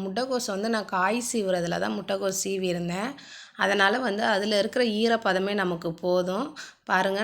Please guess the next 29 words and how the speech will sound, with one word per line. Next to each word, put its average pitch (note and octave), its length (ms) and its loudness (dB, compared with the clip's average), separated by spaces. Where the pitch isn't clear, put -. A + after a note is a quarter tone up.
நான் G3 200 0
ஒரு F3+ 180 -2
சொட்டு F#3+ 200 -2
தண்ணி F#3+ 280 0
கூட F#3+ 120 2
விடல. F#3 420 0
அந்த G#3 140 -2
காயில G#3+ 380 2
இருக்க F#3+ 160 -4
ஈரப்பதத்திலேயே F#3+ 760 -4
நான் F3 160 -4
வந்து F#3 180 0
அதை F#3+ 120 6
நல்லா F#3 200 4
பிசைஞ்சு G3+ 400 0
வடை F#3+ 280 2
பக்குவம் F#3 400 -2
வர E3+ 80 0
அளவுக்கு G#3 340 -2
நான் F#3 200 -4
பிசைஞ்சு F#3+ 440 -2
எடுத்துக்கிறேன். F3+ 560 -4
பாருங்க, F#3 300 2
நல்லா F3+ 340 2
பிசைஞ்சு F#3+ 420 -4
எடுத்துட்டேன் F3 440 -6
பாருங்க. F3+ 280 -6
இதை G#3+ 160 4
நம்ம G3 160 2